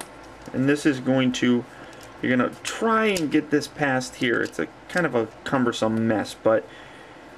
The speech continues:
once you get it past there, it's pretty actually easy. And like I said, the missile did store in here, and it just fell out, so we'll just set that off to the side. So there we go. Fold these seats up. Again, just getting everything out of the way.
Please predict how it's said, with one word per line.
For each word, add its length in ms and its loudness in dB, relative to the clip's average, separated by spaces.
once 160 0
you 60 -2
get 100 4
it 80 0
past 280 -2
there, 140 2
it's 120 -4
pretty 440 -2
actually 360 -4
easy. 360 -2
And 200 2
like 120 2
I 60 2
said, 180 -4
the 60 4
missile 380 2
did 260 -2
store 480 4
in 220 -4
here, 340 0
and 120 -2
it 140 0
just 180 -8
fell 360 -4
out, 220 -4
so 100 -4
we'll 120 -4
just 160 -8
set 140 -6
that 120 -4
off 120 -10
to 60 -6
the 60 -10
side. 300 0
So 100 -8
there 120 4
we 120 2
go. 160 4
Fold 260 0
these 160 -4
seats 320 -4
up. 180 2
Again, 140 -4
just 220 -6
getting 300 2
everything 500 0
out 140 0
of 60 -4
the 60 0
way. 360 2